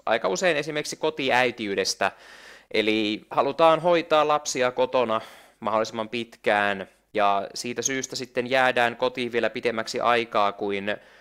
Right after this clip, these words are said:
mitä esimerkiksi niitä mahdollisia hoitotukia olisi mahdollista sitten ollut saada, niin, ö, ei siis olla virallisesti työnhakijana, mutta ollaan kuitenkin sitten työttömänä, joten tämä on sitä piilotyöttömyyttä, eli tämä nyt oli yksi esimerkki tästä piilotyöttömyydestä.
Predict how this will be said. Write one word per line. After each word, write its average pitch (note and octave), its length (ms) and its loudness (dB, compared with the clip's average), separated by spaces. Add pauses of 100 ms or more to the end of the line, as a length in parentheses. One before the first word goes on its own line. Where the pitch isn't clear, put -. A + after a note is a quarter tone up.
(260)
mitä G#2 260 0
esimerkiksi G2+ 600 -6
niitä G2+ 180 -4
mahdollisia G#2 520 -2
hoitotukia G#2+ 640 -4
olisi G2+ 260 -6
mahdollista G#2+ 380 -8
sitten G2+ 260 -10
ollut G2+ 240 -8
saada, A#2+ 560 0 (760)
niin, G#2+ 260 -4
ö, G#2 380 2 (140)
ei A2+ 160 0
siis C3+ 140 -6
olla D#3+ 160 -2
virallisesti E3+ 440 0
työnhakijana, D3 840 0 (340)
mutta A#2+ 460 4
ollaan A#2 400 2
kuitenkin A2 460 -6
sitten A2 320 -8
työttömänä, G2 720 -4 (120)
joten G2 220 -8
tämä G2+ 200 -4
on G2+ 60 -4
sitä - 140 -8
piilotyöttömyyttä, F#2 960 -8
eli F#2 100 -8
tämä G2 180 -6
nyt G2 140 -6
oli A#2 160 -4
yksi A#2+ 240 -6
esimerkki G2 420 -6
tästä F#2+ 180 -10
piilotyöttömyydestä. F2+ 1000 -10